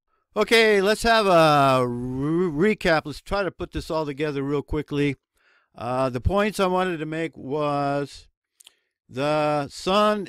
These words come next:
doesn't have to move quicker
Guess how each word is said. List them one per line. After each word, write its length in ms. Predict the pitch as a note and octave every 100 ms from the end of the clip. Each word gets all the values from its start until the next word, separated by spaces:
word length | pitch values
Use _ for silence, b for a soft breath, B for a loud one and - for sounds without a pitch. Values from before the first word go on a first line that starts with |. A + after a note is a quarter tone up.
| A#2
doesn't 380 | D#3+ F#3+ F#3+ E3+
have 340 | E3+ E3+ -
to 80 | D#3
move 520 | D#3 E3 E3+ D3 - _ _
quicker 720 | - F3 - C#3+ C#3 C#3 C3